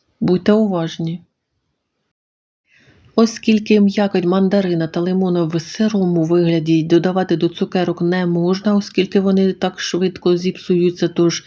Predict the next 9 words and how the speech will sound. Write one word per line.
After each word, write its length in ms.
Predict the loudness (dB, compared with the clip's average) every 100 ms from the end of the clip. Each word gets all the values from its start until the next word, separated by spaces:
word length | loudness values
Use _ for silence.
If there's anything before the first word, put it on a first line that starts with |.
| -18 _
їх 320 | 0 2 2
потрібно 480 | 0 2 2 2 0
обов'язково 640 | 2 0 -2 0 0 0
проварити 680 | -2 -2 0 0 -2 -2 -2
з 220 | -2 -6 -8 -20 -10 -2
додаванням 760 | 2 4 2 2 0 0 -2
глюкозного 800 | 0 0 0 0 0 0 -2 -2
сиропу, 520 | -4 -2 0 2 0
та 340 | 2 0 -2